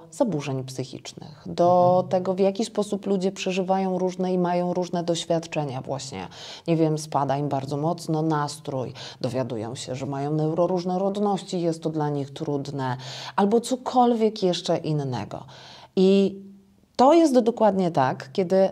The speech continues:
Speaker 1: na przykład przychodzi do mnie znajoma osoba i mówi, ma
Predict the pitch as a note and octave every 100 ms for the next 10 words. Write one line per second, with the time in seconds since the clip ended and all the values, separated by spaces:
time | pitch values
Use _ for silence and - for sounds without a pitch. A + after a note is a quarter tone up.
0 | - D#3+ D#3 C#3 - E3+ C#4 - - _
1 | - F#3 F#3+ A3 G#3+ F3 E3+ E3 D3+ D3+
2 | D#3+ D3+ D3+ C#3+ - C3 - D3+ A3 D#4+
3 | F#4+ - - - G3+ G#3 G#3 F#3+ G3 -
4 | - - - _ _ _ E3 E3 E3 F3+